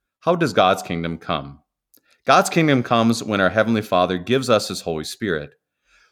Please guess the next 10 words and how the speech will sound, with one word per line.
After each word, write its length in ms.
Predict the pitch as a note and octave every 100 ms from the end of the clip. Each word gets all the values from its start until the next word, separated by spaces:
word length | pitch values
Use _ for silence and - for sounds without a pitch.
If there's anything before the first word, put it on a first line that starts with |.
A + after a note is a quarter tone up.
| _
so 160 | - C3
that 180 | C3 A#2
by 180 | A#2+
his 120 | E3 C3
grace 500 | D3 A2+ E2 - - _ _
we 100 | A#2+
believe 360 | B2+ B2+ C3 A#2
his 100 | F#2+
holy 300 | G#2+ G#2+ A2
word 420 | F2 D2 C#2+